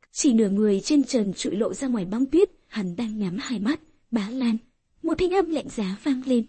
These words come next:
"Sao?" Bá Lan đứng lên. Tuyết động bắn ra bốn phía, hắn quay đầu nhìn về phía sau. Một nam tử vóc người cao gầy, đôi mắt hẹp dài như độc xà, toàn thân đều tản ra sóng quy luật chợt xuất hiện trong băng thiên tuyết địa.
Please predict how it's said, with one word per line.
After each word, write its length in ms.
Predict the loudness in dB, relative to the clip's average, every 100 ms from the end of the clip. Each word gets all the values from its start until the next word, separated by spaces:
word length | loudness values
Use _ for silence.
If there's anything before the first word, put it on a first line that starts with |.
| _ _ _
"Sao?" 340 | -8 -6 -6 -10 _ _ -4
Bá 180 | -4 -2
Lan 180 | -6 -8 0
đứng 180 | 0 2
lên. 220 | 2 0 -2 _ _ _ 2
Tuyết 180 | 4 4
động 160 | -2 -4
bắn 180 | -2 -2
ra 140 | -2 -2
bốn 260 | 0 0
phía, 160 | -2 -4
hắn 260 | -2 -6
quay 200 | -4 -2
đầu 160 | 0 0
nhìn 180 | 0 0
về 120 | -2
phía 180 | -4 -10
sau. 260 | -4 -2 -2 -8 _ _ _ _
Một 160 | 4 4
nam 120 | 2
tử 120 | 2
vóc 260 | 0 -4 0
người 220 | 0 2
cao 160 | -2 -4
gầy, 200 | 0 0 -2 _ _ _
đôi 160 | 0 2
mắt 160 | 2 0
hẹp 160 | -4
dài 240 | -2 0 2
như 120 | 2
độc 180 | 2 -2
xà, 340 | -4 -4 -6 -10 _
toàn 180 | 0 2
thân 220 | 4 4
đều 140 | 4 2
tản 220 | 0 -2
ra 120 | -4
sóng 240 | -6 -6
quy 160 | 0 2
luật 180 | 0 0
chợt 140 | -4
xuất 220 | -2 -4
hiện 240 | 0 -2 -2
trong 180 | -4 -4
băng 120 | -4
thiên 220 | -4 0
tuyết 180 | 0 0
địa. 240 | 0 0